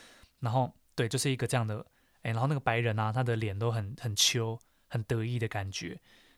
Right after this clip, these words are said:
的这样的一个海报。那它这个海报上面还有一句标语，好，它这个，这个海-，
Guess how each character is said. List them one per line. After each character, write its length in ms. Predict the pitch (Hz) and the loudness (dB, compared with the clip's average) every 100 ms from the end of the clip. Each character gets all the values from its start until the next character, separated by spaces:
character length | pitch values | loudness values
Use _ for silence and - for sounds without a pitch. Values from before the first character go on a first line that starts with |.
| - | -6
的 100 | 117 | -2
这 140 | 139 | 0
样 60 | 123 | 0
的 100 | 113 | 0
一 40 | |
个 120 | 113 | -2
海 160 | - - - | -6 -6 -2
报。 240 | 120 - _ - | -2 -4 _ -4
那 100 | 151 | 0
它 160 | 151 160 | 4 4
这 120 | 170 | 2
个 60 | |
海 100 | 131 | 2
报 140 | 120 147 | 4 4
上 100 | 165 | 4
面 80 | 151 | 4
还 80 | 135 | 4
有 60 | |
一 40 | 117 | 4
句 120 | 143 | 2
标 320 | - 135 143 | 4 6 6
语， 160 | 120 - - - - - _ | 2 -4 -16 -20 -20 -20 _
好， 260 | 117 98 - | -6 -6 -8
它 100 | - | -4
这 100 | 143 | -4
个， 100 | 160 | -4
这 100 | - | 2
个 100 | 147 | 4
海-， 180 | 127 123 | 4 0